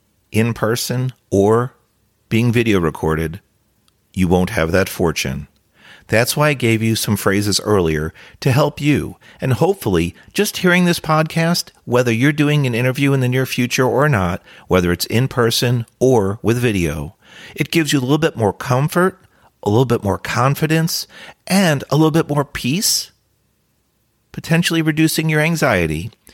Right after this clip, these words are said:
knowing that interviews do not have to be perfect.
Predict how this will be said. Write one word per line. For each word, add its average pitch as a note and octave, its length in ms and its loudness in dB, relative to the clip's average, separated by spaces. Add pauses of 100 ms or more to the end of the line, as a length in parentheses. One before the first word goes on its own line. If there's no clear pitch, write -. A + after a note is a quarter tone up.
(200)
knowing G2 500 2 (280)
that G#2 300 0 (220)
interviews C#3 640 2
do B2 400 0
not A2+ 320 0
have G2 360 -2
to F2+ 100 -2
be G2 180 0
perfect. - 640 -6